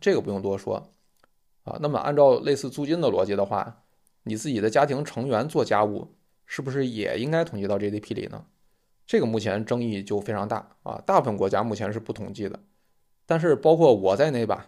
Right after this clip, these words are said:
啊，就是在这方面儿持比较激进的观点的人，都还是认为这个要统计到G D P里的。哪怕是你把金额统计的做低一些，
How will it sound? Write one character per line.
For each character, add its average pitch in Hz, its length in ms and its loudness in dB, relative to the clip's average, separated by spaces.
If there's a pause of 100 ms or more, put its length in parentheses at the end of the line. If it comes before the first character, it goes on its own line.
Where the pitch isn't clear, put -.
啊， 92 180 -8
就 117 140 -6
是 110 180 -2
在 123 160 2
这 123 160 -2
方 127 160 0
面 135 140 0
儿 - 160 -2 (360)
持 120 280 -2
比 127 140 -2
较 117 160 4
激 139 180 -8
进 147 140 -2
的 98 100 0
观 107 160 0
点 95 100 -4
的 92 80 -4
人， 104 300 -6 (420)
都 120 120 2
还 104 120 2
是 120 120 2
认 127 160 4
为 104 160 2
这 117 160 -2
个 101 260 0
要 120 220 2
统 101 180 -10
计 110 100 -4
到 101 140 0
G 98 100 -4
D 98 120 -6
P 101 160 -8
里 - 100 -8
的。 - 160 -14 (880)
哪 101 160 0
怕 135 160 2
是 143 140 0
你 107 260 -6 (180)
把 98 160 -2
金 135 220 -4
额 120 220 4
统 120 260 -10
计 123 160 -4
的 104 180 0 (380)
做 117 180 2
低 143 200 -2
一 120 80 -2
些， - 260 -8